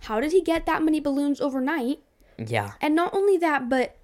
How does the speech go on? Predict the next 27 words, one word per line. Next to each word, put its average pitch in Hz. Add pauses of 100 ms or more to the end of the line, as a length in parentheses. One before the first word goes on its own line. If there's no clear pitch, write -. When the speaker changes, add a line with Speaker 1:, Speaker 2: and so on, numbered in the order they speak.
(200)
Speaker 1:
he 285
blew 254
them 440
all 339
up 302
and 254
tied 359
them 339
to 294
his 269
house, 294 (160)
also 466
all 285
in 254
one 240
night. 180 (880)
I 539
don't 480
understand, 359
I 311
mean, 311
just -
carrying 381
them 311
to 403
his 349
house. -